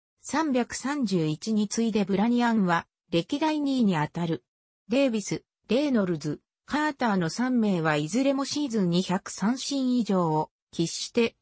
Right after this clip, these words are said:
リーの最多三振打者となったことがあり、またディアーはアメリカンリーグのシーズン三振記録を二十年以上に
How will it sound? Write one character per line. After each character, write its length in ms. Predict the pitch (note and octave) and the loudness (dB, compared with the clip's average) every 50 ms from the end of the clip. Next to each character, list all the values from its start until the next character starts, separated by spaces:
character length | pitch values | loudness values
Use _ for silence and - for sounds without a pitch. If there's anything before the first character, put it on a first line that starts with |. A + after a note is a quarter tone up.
| _ _ - | _ _ -4
リ 220 | C4 D4 D4 C4+ | -2 0 2 2
ー 20 | |
の 100 | A3+ G3 | 2 0
最 280 | E3+ - - F3+ A#3 C#4 | 0 0 0 0 -2 -2
多 160 | - C#4+ C#4 | -2 -6 -6
三 240 | - C#4+ C#4+ C#4+ C#4 | -4 -4 -4 -4 -4
振 260 | - - C#4 C#4 C#4 | -4 -2 -2 -2 0
打 140 | C#4 C#4+ C#4 | 0 -2 -2
者 120 | - A#3 | -4 -4
と 140 | G#3 - G3 | -2 0 0
な 120 | F#3+ F#3+ F#3 | 0 0 0
っ 60 | F#3+ | -2
た 200 | - - G3+ G3 | -4 -4 -4 -4
こ 100 | - E3+ | -4 -4
と 120 | - F#3+ | -2 -2
が 180 | F3+ F3 D#3+ D#3+ | 0 0 0 0
あ 80 | D#3+ | 0
り、 180 | D#3 D3+ C#3 - _ _ _ _ | 0 -2 -4 -8 _ _ _ _
ま 120 | - F#3+ G3+ | -2 -2 -2
た 140 | - A#3 A3 | -2 -2 -2
デ 80 | A#3 | 0
ィ 100 | B3 A#3+ | 0 2
ア 100 | G3 F#3 | 2 2
ー 20 | F3 | 2
は 240 | E3 D#3+ D#3 D3+ - _ _ _ | 2 0 -2 -2 -6 _ _ _
ア 140 | - D3+ E3 | -4 -2 0
メ 120 | F#3+ B3 C#4 | 0 0 0
リ 100 | D#4 D4+ | -2 -2
カ 160 | - D4 D4 | -2 -2 -4
ン 80 | C#4+ | -2
リ 240 | C#4 C#4 C#4+ D#4+ D#4+ | -2 -2 -2 0 0
ー 20 | B3 | 0
グ 100 | G#3+ G#3 | 0 0
の 140 | G3 F#3 | 0 0
シ 200 | E3+ - - F3+ | -2 -4 -2 0
ー 140 | G#3 C4 D4 | 0 0 0
ズ 140 | - C#4 C#4+ | -2 -2 -4
ン 120 | C#4 C4 | -4 -4
三 260 | A3+ - C4+ C4 B3+ A#3+ | -4 -4 -4 -2 -2 -2
振 240 | - C4 C#4 C#4 | -2 -2 -4 -4
記 160 | - - C#4 C4 | -4 -4 -4 -2
録 260 | C4+ A#3 - F3+ E3 | -2 -2 -2 -2 -2
を 80 | D#3+ | 0
二 160 | D#3 D#3 D#3+ D#3 | 0 0 -2 -2
十 240 | - A#3 C4+ C#4 | 0 0 0 0
年 300 | C4+ B3+ B3+ B3 A#3 A3+ | 0 2 2 2 2 4
以 120 | A3 A3 A3+ | 2 2 0
上 240 | G3+ G#3 F#3 F3 D#3+ | 0 0 0 0 0
に 220 | D#3 D3+ D#3 E3 | 0 -2 -4 -4